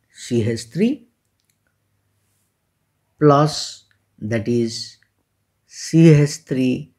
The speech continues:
C H two, C H two B R.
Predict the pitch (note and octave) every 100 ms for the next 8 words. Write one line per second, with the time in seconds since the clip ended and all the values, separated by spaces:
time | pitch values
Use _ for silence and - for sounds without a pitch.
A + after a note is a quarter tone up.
0 | _ _ _ - - C#3+ D3+ C3 C3 -
1 | - C3 A#2+ A#2 - _ _ _ _ -
2 | - C3 C3 B2 A#2+ - - A2+ A2+ -
3 | _ _ _ _ _ _ _ _ _ A2
4 | G#2 G2 F2